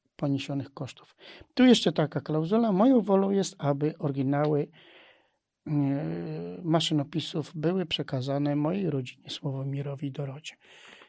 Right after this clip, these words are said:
No i ten aspekt był też w jakimś tam momencie spełniony. To znaczy w takim spełniony, w jakim to spełnienie mogło się dokonać.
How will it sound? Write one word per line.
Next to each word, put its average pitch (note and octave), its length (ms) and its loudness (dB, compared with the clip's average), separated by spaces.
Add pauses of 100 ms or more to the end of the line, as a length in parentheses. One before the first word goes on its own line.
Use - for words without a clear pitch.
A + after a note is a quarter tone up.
(140)
No D#4+ 120 6
i E4 80 6
ten D4+ 180 8
aspekt B3 360 2
był B3+ 140 0
też C#4 200 2
w - 40 -2
jakimś G3+ 260 0
tam E3+ 140 0
momencie D#3 540 0 (360)
spełniony. D3 800 2
To - 80 -8
znaczy E3+ 260 0
w - 100 -14
takim A#3+ 340 2
spełniony, D3 640 -2
w E3+ 60 -6
jakim F3 340 -4
to D#3+ 160 2 (220)
spełnienie D#3 520 0
mogło D#3 240 -4
się F#3 140 -8
dokonać. F3+ 600 -6